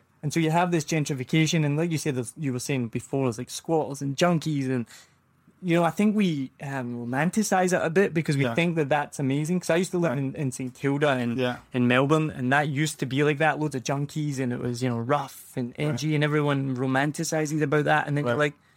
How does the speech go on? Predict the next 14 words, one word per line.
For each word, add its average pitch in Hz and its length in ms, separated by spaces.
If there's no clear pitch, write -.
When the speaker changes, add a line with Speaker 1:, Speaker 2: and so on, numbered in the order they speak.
Speaker 1:
"Yeah, 160 80
but 165 80
it 165 40
wasn't 170 260
safe. 160 500
People 156 240
were 147 80
using 143 300
drugs. 139 500
Speaker 2:
Yeah. 120 280
Speaker 1:
There 127 100
wasn't 147 220
many 135 180
jobs." 143 560